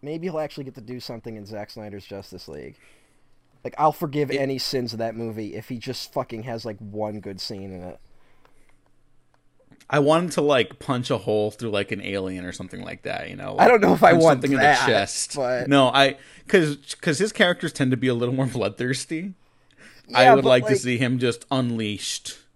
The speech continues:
Speaker 1: But he's not a master of the physical. He's a master of the fucking word. Like, he's just great at delivering dialogue.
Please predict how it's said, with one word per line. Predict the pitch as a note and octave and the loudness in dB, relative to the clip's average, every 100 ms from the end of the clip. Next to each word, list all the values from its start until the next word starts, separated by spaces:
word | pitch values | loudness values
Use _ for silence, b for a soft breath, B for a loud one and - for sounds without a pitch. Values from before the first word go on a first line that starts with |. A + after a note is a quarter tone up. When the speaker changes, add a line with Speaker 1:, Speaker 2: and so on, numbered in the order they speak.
| - | -6
Speaker 1:
But | B3+ | -6
he's | A#4+ A#4 | -6 -4
not | D4+ | 0
a | F3+ | 0
master | F3 E3+ E3 - E3+ D3+ C#3+ | 0 -2 -2 -4 -4 -2 -2
of | C3+ | -4
the | B2+ A#2+ | -8 -14
physical. | - G3 E3 D3 C3 C3 | -8 -4 -4 -6 -8 -8
He's | C#3+ | -8
a | |
master | F3+ F3 D#3+ | -6 -6 -6
of | B2+ A#2 | -10 -10
the | A#2 | -16
fucking | A2+ D3 C3 A2+ | -12 -10 -10 -10
word. | C3+ D3 F#2+ E2+ G2+ | -8 -8 -8 -14 -18
Like, | - B2 | -16 -12
he's | E3+ | -12
just | B3 - | -10 -12
great | - D3+ F3 E3 | -10 -2 -2 -2
at | - | -4
delivering | C#3+ D3 C#3+ C3 C3 | -4 -4 -4 -8 -6
dialogue. | C#3 C#3+ A#2 D#2+ - - B3 | -4 -4 -6 -6 -8 -6 -10